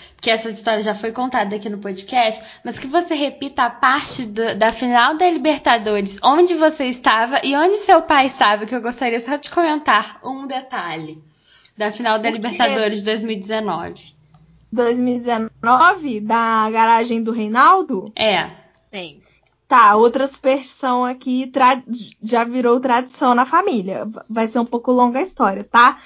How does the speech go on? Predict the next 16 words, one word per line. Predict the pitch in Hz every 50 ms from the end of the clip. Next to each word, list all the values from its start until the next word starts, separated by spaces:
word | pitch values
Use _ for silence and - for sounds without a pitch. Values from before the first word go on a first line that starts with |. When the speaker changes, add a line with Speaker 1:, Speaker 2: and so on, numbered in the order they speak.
| - - - - _ _
Speaker 2:
Começou | - 349 359 381 381 415 415 427 - 339 311 302 294
lá | 285 269 277 285 - - _ _ _
em | 285 294
dois | 294 311 302 330 320 285
mil | 269 247 240 233
e | 254 311
nove, | 320 320 285 233 220 214 220 226 233 240 240 254 277 285 294 302 311
todo | 302 - 233 220 214 214
esse | 220 254 - - 220
babado. | 220 262 294 285 254 214 202 202 208 208 214 247
Speaker 3:
Saudoso | 240 240 240 220 214 214 214 214 208 208 208
dois | 220 226 226
mil | 226 226 233
e | 233
nove. | 233 208 185 185 190 190 185 190 196 196 _ _ _ _ _ _ _ _ _ _ _
Speaker 2:
É, | - 277 262 254 240 233 233 233 240 - 233 233 240 269